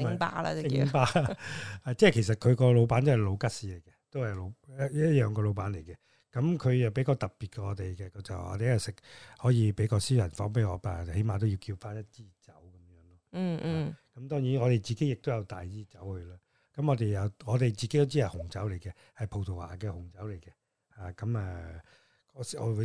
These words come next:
Speaker 1: 我哋帶過去嘅。噉去到嗰度，我就會喺個 wine list 嗰度好犀利嘅，wine list 好大，好大。誒，有晒好多啲名莊嘅酒喺度啦，譬如嗰啲咩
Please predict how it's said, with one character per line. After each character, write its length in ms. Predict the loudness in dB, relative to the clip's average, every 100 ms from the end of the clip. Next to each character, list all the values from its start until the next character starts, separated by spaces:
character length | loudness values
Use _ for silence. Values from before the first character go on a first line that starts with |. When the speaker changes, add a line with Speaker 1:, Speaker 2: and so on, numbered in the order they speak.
| -2
Speaker 1:
我 120 | -2
哋 100 | -2
帶 180 | -4 -8
過 240 | -6 -8
去 140 | -6 -2
嘅。 40 |
噉 120 | 0
去 80 | 2
到 100 | 2
嗰 160 | 4 4
度， 140 | 2
我 120 | 0 -2
就 160 | -4
會 140 | -2 -2 -2
喺 420 | -4 -4 -4 -6
個 120 | -10
wine 400 | -18 -10 -6 -4
list 140 | -6 -8
嗰 120 | -6
度 60 | -6
好 180 | -6
犀 140 | -6 -6
利 180 | -6 -10
嘅， 120 | -14
wine 180 | -12 -6
list 160 | -6 -8 -18 _ -8
好 240 | -6 -4
大， 240 | -4 -6 -8 -8
好 120 | -8
大。 220 | -8 -12 _ _ _ _ -12
誒， 760 | -8 -8 -8 -12 -12 -14 -14 -16 _ _ _
有 140 | -4
晒 140 | -2 0
好 80 | 0
多 160 | 0 0
啲 160 | 2
名 220 | 0 -2 -4
莊 220 | -2 0
嘅 100 | -2
酒 140 | -2
喺 100 | -4
度 140 | -2 -2
啦， 120 | -2
譬 360 | -2 -2 -4
如 100 | -4
嗰 20 | -2
啲 180 | 0 0
咩 400 | -2 -2 -6